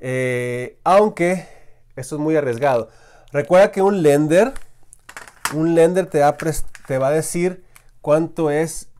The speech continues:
el máximo que te pueden prestar. Ahora, ¿significa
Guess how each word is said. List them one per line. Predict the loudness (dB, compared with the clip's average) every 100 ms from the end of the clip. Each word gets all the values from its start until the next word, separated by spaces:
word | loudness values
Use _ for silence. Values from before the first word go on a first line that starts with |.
| -20 _ _ _ _
el | -10 -8 -6
máximo | -6 -2 -2 -2 -6 -8 -6 -4 -6 -8 -10 _ _ _ _ _ _ _ _
que | -10
te | -8
pueden | -10 -6 -6 -4 -8 -12
prestar. | -16 -12 -10 -8 -8 -8 -14 -20 -20 _ _ _ _ _ _ _ _ _ _ _ -20 -20 _ _ _ _ -20 _ _ _ _ _ _ _ _ _ _
Ahora, | -2 0 0 -4
¿significa | -6 -2 0 2 0 -2 -6 0 4 4 2